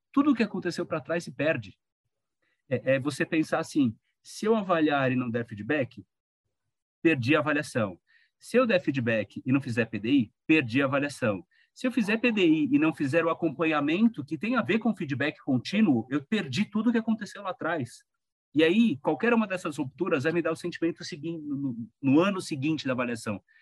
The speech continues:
"Poxa, eu vou avaliar pra quê se eu não recebi o feedback? Eu vou avaliar pra quê se não teve P D I?" Então, a coisa se perde.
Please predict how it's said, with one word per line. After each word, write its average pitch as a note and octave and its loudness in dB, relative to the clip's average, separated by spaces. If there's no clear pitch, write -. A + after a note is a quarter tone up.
"Poxa, F3+ -2
eu D3+ -2
vou D#3+ -2
avaliar E3 -2
pra - -6
quê D3 -2
se C3+ 2
eu C3+ -2
não D3 0
recebi C#3 -6
o - -6
feedback? A#2+ -4
Eu A#2 -16
vou C3+ -4
avaliar D3+ -4
pra E3 -6
quê D3+ -2
se C#3 -6
não D3 -2
teve C#3+ -6
P C#3+ -4
D C#3 -4
I?" C3 2
Então, F3 4
a F3 0
coisa E3+ -2
se D#3+ -8
perde. D#3 -6